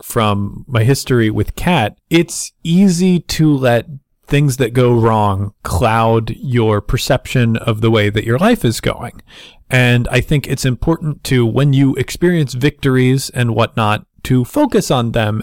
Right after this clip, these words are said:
and feel good about them. So I feel like these check-in questions, uh, that, uh, Hannah wrote for this game, which are all great, I,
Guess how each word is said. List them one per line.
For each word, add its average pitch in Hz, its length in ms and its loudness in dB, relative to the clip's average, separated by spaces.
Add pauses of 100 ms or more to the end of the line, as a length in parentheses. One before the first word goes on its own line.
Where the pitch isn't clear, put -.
and 123 160 0
feel 156 220 2
good 202 160 2
about - 320 -6
them. - 260 -8 (340)
So - 240 -4
I 175 140 2
feel 208 240 2
like 175 200 -2
these 135 200 0
check-in 220 420 0
questions, 110 760 -2 (100)
uh, 104 460 0 (160)
that, 117 760 -2 (120)
uh, 107 200 -2
Hannah 143 300 2
wrote 110 260 2
for - 140 -2
this 104 200 -4
game, 110 520 0
which 123 340 0 (320)
are - 120 2
all 196 300 4
great, 151 340 0 (380)
I, 143 80 2